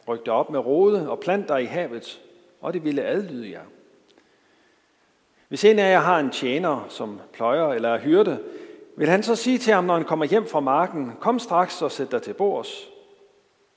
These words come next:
Vil han ikke tværtimod sige, "Lav mad til mig og bind kjortlen op om dig og vart mig op, mens jeg spiser og drikker. Bagefter kan du selv spise og drikke"? Mon han takker tjeneren, fordi han gjorde det, han har fået besked på?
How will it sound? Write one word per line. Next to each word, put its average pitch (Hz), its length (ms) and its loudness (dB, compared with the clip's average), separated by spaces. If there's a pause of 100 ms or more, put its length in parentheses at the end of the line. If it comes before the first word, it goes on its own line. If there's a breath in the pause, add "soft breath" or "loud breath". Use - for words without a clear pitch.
(160)
Vil - 100 -12
han 113 80 -6
ikke 139 320 -6
tværtimod 160 600 0
sige, 117 440 -8 (380 loud breath)
"Lav 156 180 6
mad 170 220 6
til 175 240 -2
mig 135 240 0
og 107 120 -6
bind 113 200 -6
kjortlen 170 460 -2
op 160 200 0
om 170 220 -2
dig 107 260 -8 (280)
og 120 160 -6
vart 107 220 -4
mig 101 140 -6
op, 139 400 -6
mens 123 180 -10
jeg 165 120 0
spiser 160 360 -6
og 110 100 0
drikker. 113 300 -6 (800 soft breath)
Bagefter 202 380 0
kan 165 140 -6
du 165 60 -4
selv 208 240 0
spise 131 400 -6
og 104 100 -6
drikke"? 87 320 -12 (1200 soft breath)
Mon 120 140 -2
han 127 120 2
takker 170 320 4
tjeneren, 165 500 0
fordi 143 260 -6
han 143 140 -4
gjorde 165 320 4
det, 160 80 0
han 139 180 -4
har 113 120 -10
fået 123 220 -4
besked 196 320 -4
på? - 240 -8